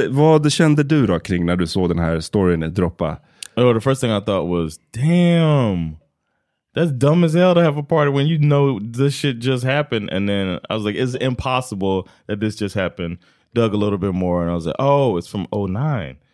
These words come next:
Speaker 2: Why would I, why would they post this?"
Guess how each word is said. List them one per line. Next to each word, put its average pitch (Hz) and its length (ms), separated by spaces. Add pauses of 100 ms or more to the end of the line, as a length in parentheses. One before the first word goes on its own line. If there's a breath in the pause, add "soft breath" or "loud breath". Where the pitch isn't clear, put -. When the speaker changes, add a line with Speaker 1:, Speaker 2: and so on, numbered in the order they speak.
(1080)
Speaker 2:
Why 113 240
would 117 220
I, 104 220
why 120 120
would 123 140
they 95 100
post 156 400
this?" 67 360